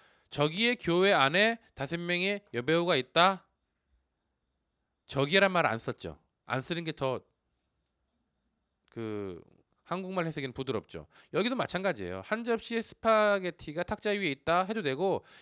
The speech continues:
여기에 한 접시에라고 해도 돼요. 해도 돼요. 자, 그러니까 here로 시작해요. 근데 주어가 잘 보세요. 주어가 뭐죠?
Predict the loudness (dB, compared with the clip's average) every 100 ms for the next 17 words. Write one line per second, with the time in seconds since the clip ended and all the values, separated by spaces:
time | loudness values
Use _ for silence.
0 | -4 -2 0 2 2 0 -2 -2 0 2
1 | 2 0 -4 -6 -10 -12 _ _ _ -14
2 | -10 -4 0 2 0 _ _ _ _ _
3 | _ -6 -4 -4 -2 -2 2 2 2 0
4 | -6 -8 -18 _ -8 -6 -6 -12 _ _
5 | _ _ _ -8 -4 2 4 4 2 -4
6 | -6 -2 4 4 4 0 -4